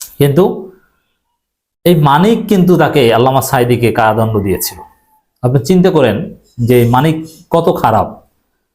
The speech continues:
নির্দোষ আল্লামা সাঈদী, নিরপরাধ আল্লামা সাঈদী। সম্পূর্ণ ভারতের আধিপত্যবাদের বিরুদ্ধে হুঙ্কার দেওয়াটাই তার একমাত্র অপরাধ, আর কোনো অপরাধ নেই। এই জন্য তাকে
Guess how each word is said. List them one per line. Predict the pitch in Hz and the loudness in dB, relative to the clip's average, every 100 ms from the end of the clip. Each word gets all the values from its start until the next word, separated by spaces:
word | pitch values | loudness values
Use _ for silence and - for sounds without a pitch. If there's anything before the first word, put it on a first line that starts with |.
| _ _ _ _ - | _ _ _ _ 0
নির্দোষ | 131 180 127 208 185 175 | 2 2 2 2 2 0
আল্লামা | 156 151 143 | 0 0 -2
সাঈদী, | 131 110 101 85 - _ 120 | -2 -2 -4 -8 -12 _ 0
নিরপরাধ | 170 202 175 185 196 | 2 2 2 2 2
আল্লামা | 170 156 143 135 | 2 2 0 -2
সাঈদী। | 113 104 90 - _ _ _ _ _ _ _ - | -2 -4 -6 -14 _ _ _ _ _ _ _ -2
সম্পূর্ণ | 220 214 190 | 0 0 0
ভারতের | 135 165 185 185 131 - - _ _ _ _ _ _ _ - | 2 2 2 0 0 -6 -16 _ _ _ _ _ _ _ -2
আধিপত্যবাদের | 147 165 175 170 160 160 - 151 160 | 0 0 0 0 0 0 -2 0 0
বিরুদ্ধে | 151 156 151 | 2 2 2
হুঙ্কার | 156 160 160 143 | 2 0 0 0
দেওয়াটাই | 147 147 175 | 0 0 0
তার | 170 139 | 0 -2
একমাত্র | 127 - 139 - | -4 -6 -6 -4
অপরাধ, | 117 107 95 | -2 -2 0
আর | 104 117 | 0 -2
কোনো | 120 110 | -2 -4
অপরাধ | 92 101 90 | -2 -6 -6
নেই। | 92 | -4
এই | 120 | -2
জন্য | 147 151 | 0 -2
তাকে | 143 127 | -2 -6